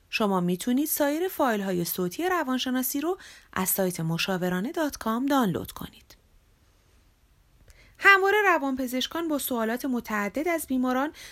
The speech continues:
و خانواده‌هاشون در رابطه با اسکیزوفرنی و ازدواج بیمار در سن ازدواج روبرو هستن. در چنین مواردی متخصص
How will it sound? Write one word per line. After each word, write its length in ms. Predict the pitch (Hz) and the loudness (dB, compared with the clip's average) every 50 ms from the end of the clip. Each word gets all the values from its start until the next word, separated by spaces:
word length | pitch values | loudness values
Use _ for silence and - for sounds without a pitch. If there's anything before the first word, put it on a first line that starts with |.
| - - - | -20 -4 -4
و 80 | 202 | -4
خانواده‌هاشون 840 | 190 - - 214 208 202 196 202 196 196 190 208 247 - - 320 320 | -2 0 0 2 2 2 2 0 0 -2 -4 -4 -8 -8 -6 -6 -2
در 180 | 294 262 220 208 | 0 2 2 2
رابطه 340 | 196 185 175 190 - - | 2 0 -2 -2 -4 -2
با 120 | 202 190 180 | -2 0 0
اسکیزوفرنی 880 | - - 165 - - 170 160 175 - - 170 165 170 175 190 233 262 254 - - - - - - | 0 -2 -4 -4 -6 -4 -6 -4 -2 -2 -2 -2 0 0 0 0 -2 -2 -6 -18 -18 -20 -4 -2
و 80 | 214 - | -2 0
ازدواج 540 | - 214 214 185 196 208 196 233 277 - 370 | 2 0 0 2 0 0 0 0 -2 -2 -2
بیمار 340 | 359 320 302 277 262 262 277 | 0 0 0 0 -2 -2 -2
در 180 | 254 233 190 | -2 -2 -2
سن 240 | 175 - - 185 185 | -2 -2 -2 -2 -2
ازدواج 540 | 196 202 202 196 - 208 202 208 214 226 226 | -2 -2 -4 -2 -2 -2 -2 -2 -2 -4 -2
روبرو 380 | 226 233 240 214 214 175 135 127 | -2 0 2 2 2 2 0 -2
هستن. 500 | 123 131 135 139 - - - - - - - - - _ _ - _ - _ - - - - - - - | -6 -8 -8 -6 -6 -8 -8 -8 -12 -12 -14 -20 -20 _ _ -20 _ -20 _ -20 -20 -20 -20 -20 -14 -2
در 160 | - 214 220 | 0 2 2
چنین 300 | 220 - 233 220 226 226 | 2 0 -2 -2 0 0
مواردی 500 | 220 220 220 214 208 220 226 285 294 - | 0 0 0 0 0 0 0 0 -2 0
متخصص 760 | 269 240 233 - 220 202 - 202 202 - - - 254 262 254 | -2 -2 -2 -4 -8 -4 -4 -4 -2 -2 -2 -2 -2 -2 -2